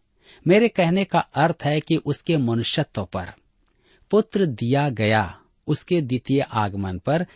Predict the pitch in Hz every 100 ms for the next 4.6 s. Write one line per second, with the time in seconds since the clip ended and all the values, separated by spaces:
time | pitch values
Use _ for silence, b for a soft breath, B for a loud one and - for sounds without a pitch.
0 | b 110 139 139 - - 131 117 113 104
1 | 107 87 98 90 _ b b b b 127
2 | 156 233 254 254 - 127 101 104 92 98
3 | 151 120 180 165 156 127 156 156 117 147
4 | 151 143 123 135 -